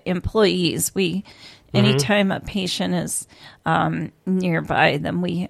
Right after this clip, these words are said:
Speaker 1: have to wear them. Um, but honestly, you know what? Now that
Speaker 2: Hmm.
Speaker 1: I think about it, I am not one hundred percent sure that they have to wear it.
Speaker 2: I know.
Speaker 1: I think so because I think that is actually hospital policy, but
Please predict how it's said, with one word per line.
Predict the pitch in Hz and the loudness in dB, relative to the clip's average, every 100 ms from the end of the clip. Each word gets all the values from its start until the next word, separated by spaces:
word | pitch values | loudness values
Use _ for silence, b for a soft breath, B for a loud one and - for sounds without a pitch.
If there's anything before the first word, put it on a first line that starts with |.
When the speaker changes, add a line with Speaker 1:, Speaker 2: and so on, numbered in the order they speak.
| - | -8
Speaker 1:
have | 165 - 165 - | -10 -6 -8 -8
to | - | -6
wear | 165 165 | -4 -4
them. | - - 185 b b b b - | -4 -6 -6 b b b b -6
Um, | 160 160 165 180 - _ _ - - | 0 0 0 -6 -12 _ _ -18 -10
but | 214 269 - | -2 -2 0
honestly, | 220 311 359 440 240 208 - | 0 0 0 -2 -2 -2 -4
you | 208 | -4
know | 202 226 | -2 0
what? | 180 196 269 185 | 0 0 -2 -4
Now | 190 | -2
that | 202 269 | 2 2
Speaker 2:
Hmm. | |
Speaker 1:
I | 240 | 2
think | - 190 | -4 -6
about | 220 226 185 | -2 0 0
it, | - | 0
I | 165 | -2
am | 233 180 | -2 -4
not | 175 214 - | -4 -4 -4
one | 170 | -8
hundred | 160 180 - | -8 -8 -8
percent | - - 175 - 180 | -8 -10 -10 -10 -10
sure | - 180 180 | -10 -8 -6
that | 175 - | -6 -8
they | 175 160 | -8 -8
have | - - - | -10 -14 -12
to | 185 - | -12 -12
wear | - - - - | -14 -10 -6 -6
it. | - - - - B B | -6 -8 -10 -18 B B
Speaker 2:
I | 113 | -4
know. | 110 | 2
Speaker 1:
I | 208 240 | 4 4
think | - - - 190 233 - | 0 -8 -4 -2 -2 -2
so | - - 269 285 | -4 0 2 2
because | 269 196 - 180 170 | 2 -2 -2 -4 -4
I | - 180 | -4 -6
think | - 185 - | -6 -8 -2
that | 185 180 | -2 -2
is | 180 - | -4 -6
actually | - - - - | -8 -8 -8 -6
hospital | 175 - 180 - 180 - | -8 -6 -8 -8 -8 -8
policy, | - - 160 160 - 180 | -8 -4 -2 -2 -6 -6
but | 190 170 - | -2 -2 -2